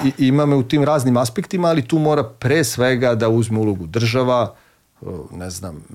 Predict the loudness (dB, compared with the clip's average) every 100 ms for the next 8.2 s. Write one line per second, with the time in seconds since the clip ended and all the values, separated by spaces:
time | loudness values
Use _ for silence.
0 | -16 -16 -20 -20 _ -14 -6 -6 -2 0
1 | 0 0 -2 -4 -16 -16 -16 -16 -16 -20
2 | -20 _ _ -20 -4 -2 0 -4 -2 -2
3 | -2 -2 -2 -2 -6 -6 -6 -6 -12 -14
4 | -16 -18 -16 -16 -6 0 2 2 2 0
5 | -2 -4 -8 _ -4 -2 -2 0 0 0
6 | -2 -4 0 2 2 0 -4 0 2 2
7 | 0 -2 -4 -4 -10 -12 -8 -6 -2 0
8 | 2 0